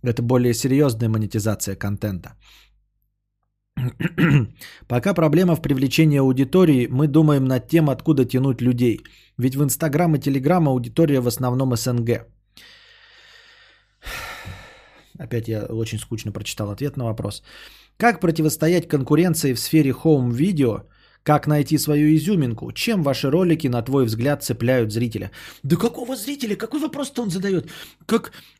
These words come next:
э, ваши ролики, э, цепляют, на твой взгляд, зрителя? Как найти свою изюминку? Это как ко мне вопросы. «Константин, как стать успешным видеоблогером? Как стать селебрити? Как стать суперзвездой?»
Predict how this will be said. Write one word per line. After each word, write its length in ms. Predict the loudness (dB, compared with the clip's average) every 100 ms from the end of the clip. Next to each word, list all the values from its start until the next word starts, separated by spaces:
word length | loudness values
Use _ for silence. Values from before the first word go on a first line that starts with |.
| -2
э, 120 | -2 0
ваши 360 | 0 2 4
ролики, 500 | 4 4 0 -2 -4 -4 -18 -2
э, 180 | 0 2
цепляют, 560 | 0 2 4 4 2
на 100 | -2
твой 180 | 0 0
взгляд, 360 | 0 0 0 0
зрителя? 520 | 0 0 0 -6 -12 -20
Как 220 | -2 0 2
найти 320 | 0 0 -6
свою 360 | -2 -2 0
изюминку? 540 | -2 0 0 0 -6 -6
Это 180 | -4 -4
как 180 | -6 -2
ко 100 | 2
мне 200 | 4 4
вопросы. 460 | 2 2 0 0 -10 -18 -12
«Константин, 840 | 0 0 0 -2 -2 -2 -2 -2 -4 -14
как 240 | 0 0 0
стать 320 | 2 2 2
успешным 560 | -2 2 2 4 4 4
видеоблогером? 1040 | 2 2 0 2 2 2 4 4 4 -2 -10 _ _ _ _ _ _ _ _
Как 240 | 2 2
стать 460 | 0 0 2 0 -2 -18 -8
селебрити? 880 | -2 2 2 2 0 0 -2 -4 -8 -12
Как 240 | -2 0 0
стать 260 | -2 -2
суперзвездой?» 1120 | -2 -2 0 -2 0 -4 -6 -2 -2 -2 -6